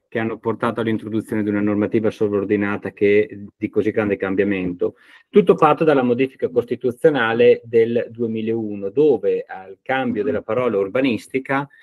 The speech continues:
la parola urbanistica viene sostituita dalla parola governo del territorio, proprio per dare idea di quanto le trasformazioni urbane devono tenere in considerazione di tutti gli elementi che di fatto vengono interessati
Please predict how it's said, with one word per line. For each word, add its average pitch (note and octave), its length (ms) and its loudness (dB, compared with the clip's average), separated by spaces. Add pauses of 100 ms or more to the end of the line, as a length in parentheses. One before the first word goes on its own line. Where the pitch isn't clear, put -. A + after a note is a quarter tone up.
(120)
la - 120 -8
parola B2+ 220 4
urbanistica C3+ 600 2
viene C3 260 2
sostituita C3 600 -2
dalla B2 200 -2
parola A2 380 0
governo G#2+ 340 0
del G2 160 -2
territorio, F#2 760 -2 (360)
proprio E3+ 500 6
per C#3 220 4
dare C3+ 360 2
idea C#3+ 280 4
di C3+ 160 -6
quanto C3 320 -4
le A2 140 -4
trasformazioni B2 680 -4
urbane C3 420 -2
devono B2 320 -2
tenere B2+ 320 0
in G2+ 60 -8
considerazione A#2+ 800 2
di A#2+ 160 -2
tutti D3 340 -4
gli A#2+ 80 4
elementi C3 560 2
che A#2+ 120 -2
di C#3 120 -6
fatto - 360 -6
vengono B2 320 -2
interessati B2 920 -2